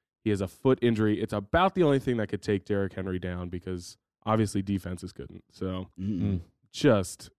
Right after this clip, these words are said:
Speaker 2: Certainly not the Colts.
Speaker 1: <laughs> Certainly not the Colts. Not anybody in that division. That division is, uh,
Speaker 2: Oh, it's rough. <laughs>
Speaker 1: <laughs> it's a rough division. The t-, I mean,
Speaker 2: Just don't look directly at it.
Speaker 1: yeah, the Titans.
Speaker 3: <laughs> Don't look in its eye.
Speaker 2: Mm-hmm.
Speaker 1: <laughs> The Titans, like,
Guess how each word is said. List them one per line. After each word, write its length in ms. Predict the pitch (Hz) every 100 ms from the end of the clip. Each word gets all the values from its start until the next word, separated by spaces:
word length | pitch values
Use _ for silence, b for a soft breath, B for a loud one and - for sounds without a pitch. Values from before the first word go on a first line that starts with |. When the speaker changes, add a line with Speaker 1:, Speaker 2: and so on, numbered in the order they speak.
| _
Speaker 2:
Certainly 280 | 117 135 139
not 180 | 139 139
the 60 |
Colts. 440 | - 117 95 - -
Speaker 1:
<laughs> 1500 | 104 131 - - 185 294 330 190 170 - 294 202 262 - -
Certainly 560 | - 180 202 196 151 143
not 160 | 135
the 80 | 131
Colts. 340 | 123 120 117 - _ -
Not 140 | - 139
anybody 320 | 143 110 98
in 60 |
that 120 | 92 87
division. 360 | 90 87 90 _ _ -
That 120 | 156
division 360 | 180 170 143
is, 220 | 120 101 104
uh, 280 | 98 95 92 _ _ _ _ 85
Speaker 2:
Oh, 80 |
it's 120 | 101 101
rough. 240 | 95 95 -
<laughs> 60 | -
Speaker 1:
<laughs> 40 |
it's 560 | 117 135 107 196 113 214
a 40 |
rough 200 | 175 160
division. 440 | - 127 127 110 107
The 80 | 117
t-, 100 | - b b
I 80 | 151
mean, 240 | 160 143 -
Speaker 2:
Just 140 | 131 -
don't 180 | 143
look 160 | 151 147
directly 440 | 123 113 117 104
at 180 | 101 104
it. 160 | 95 90 120
Speaker 1:
yeah, 200 | 165 110
the 120 | 120 127
Titans. 680 | - - 110 202 233 220
Speaker 3:
<laughs> 20 | -
Don't 120 | 117
look 140 | 120
in 60 | 123
its 120 | 104
eye. 300 | 95 87 101 104 - -
Speaker 2:
Mm-hmm. 360 | - 98 95 101
Speaker 1:
<laughs> 300 | - - 117
The 120 | 156
Titans, 680 | - - 143 151 170 247 233
like, 300 | 160 135 -